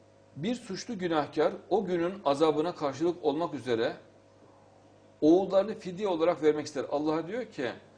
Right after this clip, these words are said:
"Oğullarımı vereyim." diyor, hepsini diyor. "Bunların hepsini cehenneme at." diyor. Allah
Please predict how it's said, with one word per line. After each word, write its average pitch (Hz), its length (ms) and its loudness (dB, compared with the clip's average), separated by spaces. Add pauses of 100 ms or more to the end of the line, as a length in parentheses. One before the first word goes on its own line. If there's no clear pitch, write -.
(360)
"Oğullarımı 170 640 4
vereyim." 131 220 -2
diyor, 120 120 -2
hepsini 147 360 -8
diyor. 131 200 -6 (200)
"Bunların 156 260 -6
hepsini 175 360 -8
cehenneme 165 480 -2
at." 139 240 -6
diyor. 113 180 -2
Allah 120 400 -4